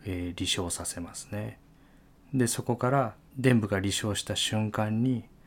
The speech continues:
体幹、下肢筋の全体が収縮して、足の裏に重心を移動させます。この時収縮する筋肉は、脊柱起立筋、腹直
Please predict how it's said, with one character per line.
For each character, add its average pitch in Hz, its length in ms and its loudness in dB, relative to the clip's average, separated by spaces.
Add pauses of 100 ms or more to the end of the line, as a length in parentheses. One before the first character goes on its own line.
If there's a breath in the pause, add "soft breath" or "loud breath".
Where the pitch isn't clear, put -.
(340 loud breath)
体 - 260 -2
幹、 98 420 -4
下 - 160 -4
肢 - 140 0
筋 104 160 0
の 98 180 -2
全 95 320 -4
体 95 220 -4
が 92 100 -6
収 101 240 -2
縮 - 280 -6
し - 140 -8
て、 123 320 -2 (760 loud breath)
足 - 260 0
の 101 200 0
裏 120 200 4
に 98 180 2 (240)
重 98 200 -2
心 90 340 -2
を 92 60 -10
移 92 80 -6
動 92 140 -2
さ - 140 -8
せ - 140 -4
ま 87 100 -8
す。 - 200 -16 (420 loud breath)
こ 139 120 4
の 135 80 8
時 135 280 2
収 98 240 2
縮 - 260 -6
す - 160 -2
る 92 160 -6
筋 92 160 -4
肉 87 360 -6
は、 117 220 4 (120)
脊 - 300 0
柱 101 240 0
起 - 140 -2
立 92 380 -2
筋、 90 200 -4 (240)
腹 - 300 -2
直 95 140 2